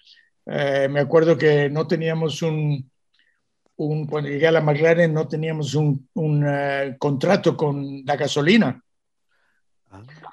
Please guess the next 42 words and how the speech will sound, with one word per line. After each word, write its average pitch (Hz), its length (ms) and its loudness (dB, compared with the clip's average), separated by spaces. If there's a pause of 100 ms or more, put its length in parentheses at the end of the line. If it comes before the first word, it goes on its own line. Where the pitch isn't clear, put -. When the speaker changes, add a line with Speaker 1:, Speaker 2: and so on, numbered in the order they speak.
(160)
Speaker 1:
Y 180 120 -4
él 240 100 4
me, 214 140 6
me 165 160 0
dice, 180 340 2
"¿Y 156 100 -4
qué 208 120 0
haces 208 240 -2
con 185 200 -14
la 170 60 -6
gasolina?". 170 640 -4
"No, 262 220 -10
pues, - 160 -20
la 165 160 -6
gasolina 185 880 -2 (440)
la 156 200 0
pagamos, 220 680 6
pero 156 260 2
el 151 100 0
aceite, 202 960 0 (400)
eh, 160 380 -2
en, 151 200 0
en 160 380 -2
Alemania 190 580 2
tengo 190 320 0
un 185 120 0
buen 190 180 -2
amigo 185 400 -2
que 160 280 -2
es, - 280 -12 (120)
trabaja 151 400 -2
con 147 160 -2
la 131 120 2
Shell, 175 480 0
y 151 40 -4
en 147 120 -2
Alemania 175 520 -4
nos 156 220 -8
da 165 220 -4
la 156 120 -4
gasolina 151 680 -8
gratis 165 540 -2